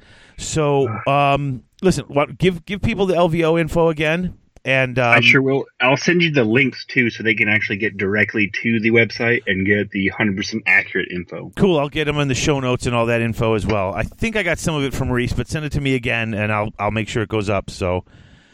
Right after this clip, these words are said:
Speaker 2: All right, I'll send you a message on Skype with the actual, like, links in it, so you can just copy it.
Speaker 1: All right, cool. Actually, you know what? Just, just send it to me other, uh, just, like,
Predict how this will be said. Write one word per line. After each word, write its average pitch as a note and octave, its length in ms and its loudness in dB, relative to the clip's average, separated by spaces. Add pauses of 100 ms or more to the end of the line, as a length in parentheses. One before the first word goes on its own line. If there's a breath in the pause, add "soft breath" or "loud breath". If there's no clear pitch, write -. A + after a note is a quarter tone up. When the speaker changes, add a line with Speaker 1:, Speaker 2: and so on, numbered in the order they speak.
(120)
Speaker 2:
All G2+ 60 0
right, - 100 -2
I'll - 80 -4
send B2 220 2
you B2 100 6
a G#2+ 40 2
message G#2+ 360 0
on F2+ 140 -2
Skype - 500 -4 (180)
with G2+ 200 -4
the F#2+ 80 2
actual, F2+ 320 0
like, F2 180 -4
links F#2+ 260 -4
in F#2 100 -4
it, F#2+ 100 -8
so G2 80 -2
you F2+ 80 2
can - 100 -10
just - 140 -12
copy F#2+ 260 -2
it. G2 60 -2 (420)
Speaker 1:
All D#3+ 80 4
right, D3 300 0
cool. C3+ 400 0
Actually, F3 240 0
you G#3 100 0
know G#3+ 80 2
what? G#3 140 2
Just, - 260 -4 (320)
just E3+ 220 0
send F#3+ 160 2
it E3+ 80 -4
to E3+ 100 -2
me D#3+ 180 0
other, D3+ 360 0
uh, C3 100 -2 (320)
just, C#3 280 -4
like, C#3+ 180 -2